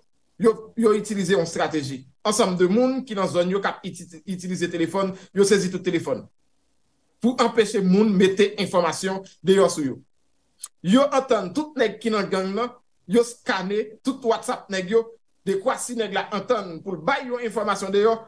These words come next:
pou yo k ap detekte e konnen ki es ki bay, ki bay enfòmasyon. Se sa nèg yo fè nan, nan, nan sa vyen la. Se sa nèg yo fè nan Palmis la. E tout sa yo, yo pa gen pyès valè, non? Yo pa ka pwoteje gang nan vre. Toutfwa ke Leta te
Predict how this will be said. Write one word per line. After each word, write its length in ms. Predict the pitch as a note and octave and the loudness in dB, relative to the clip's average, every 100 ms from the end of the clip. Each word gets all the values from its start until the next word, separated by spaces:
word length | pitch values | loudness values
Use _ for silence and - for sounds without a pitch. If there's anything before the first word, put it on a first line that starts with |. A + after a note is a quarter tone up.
| - | -2
pou 80 | A3 | 0
yo 60 | G#3+ | 0
k 80 | A3+ | -2
ap 140 | D#3+ | -2
detekte 400 | G#3+ G#3 G3 G3 | -2 -2 -4 -4
e 140 | G3 F#3+ | -4 -4
konnen 220 | F#3+ F#3+ | -4 -8
ki 160 | F3+ F#3+ | -8 -6
es 140 | F3+ | -6
ki 80 | F3+ | -4
bay, 300 | D#3+ D3 C#3 - | -2 -2 -4 -8
ki 120 | E3+ | -4
bay 200 | C#3+ C3+ | -2 -2
enfòmasyon. 440 | C3+ B2 A#2+ G#2+ - - | -6 -8 -8 -12 -12 -10
Se 160 | D#4 F#4+ | -2 2
sa 120 | G4+ | 2
nèg 160 | D4+ B3+ | 4 2
yo 60 | A#3+ | 4
fè 140 | A3+ G3 F#3 | 4 4 2
nan, 240 | G3 F3+ | 0 0
nan, 200 | F#3 D#3 | -2 -2
nan 100 | F3 | -2
sa 140 | F3 C#3+ | -2 -4
vyen 160 | C#3+ A#2+ | -4 -4
la. 80 | G#2 | 0
Se 80 | B3+ | 2
sa 140 | F#4 G4 | 2 0
nèg 160 | B3 | 2
yo 120 | A#3 G3+ | 0 0
fè 220 | G3 C#3+ - - F#3+ | -2 -2 -4 -4 -2
nan 80 | |
Palmis 320 | G3 F3 E3 - | 0 -2 -4 -6
la. 180 | C#3 G#2 - _ | -6 -6 -12 _
E 120 | A3 A#3 | 0 0
tout 160 | G4 - | 0 0
sa 220 | G#3+ A3 | 2 2
yo, 140 | C#4 - _ _ A3+ | 0 -6 _ _ -2
yo 80 | B3 | 0
pa 100 | D#4 | 0
gen 160 | D4+ A#3 | -6 -8
pyès 320 | G3+ F#3+ D#3+ | -4 -4 -2
valè, 400 | G#3+ G3 D3+ D#3 | -2 -2 -4 -6
non? 80 | C4 | -4
Yo 120 | A3 | -4
pa 120 | A3+ | -4
ka 140 | G3 G3+ | -6 -4
pwoteje 320 | A#3 G#3+ F#3 | -4 -2 -4
gang 160 | E3+ D#3 | -4 -6
nan 160 | D#3 | -4
vre. 220 | A3+ F3 - _ - | 0 -2 -4 _ -12
Toutfwa 340 | B3 - F3 - | -10 -6 -6 -4
ke 80 | E3 | -6
Leta 580 | D#3 - D#3+ D3 F3+ - _ | -6 -4 -4 -2 -4 -8 _
te 140 | - | -2